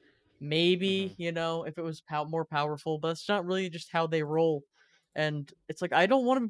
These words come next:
Speaker 1: play Zelda at, like, twelve frames a second, to be
Speaker 2: Yeah.
Speaker 1: honest. Um, it, it was passable with Breath of the Wild when that was new and the hot thing, but, like,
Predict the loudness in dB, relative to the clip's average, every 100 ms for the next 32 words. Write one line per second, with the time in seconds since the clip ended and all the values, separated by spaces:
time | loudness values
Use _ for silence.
0 | -2 2 2 4 4 4 4 4 2 0
1 | -6 -8 _ _ _ _ -6 0 0 0
2 | -2 -2 -2 -2 0 0 -2 -6 -10 _
3 | _ _ _ _ _ -8 -4 0 2 2
4 | -2 -6 -12 _ _ _ _ _ _ _
5 | _ -2 2 2 2 -2 -8 -10 _ -4
6 | -4 -2 0 0 2 0 0 4 6 4
7 | 0 -2 0 0 -4 -16 _ _ -8 -6
8 | -2 -4 -2 -2 2 2 2 -2 -4 -2
9 | -2 -4 -6 -4 -2 -2 -2 -4 -4 -2
10 | 0 0 -2 -4 -4 -6 -6 -2 -2 -2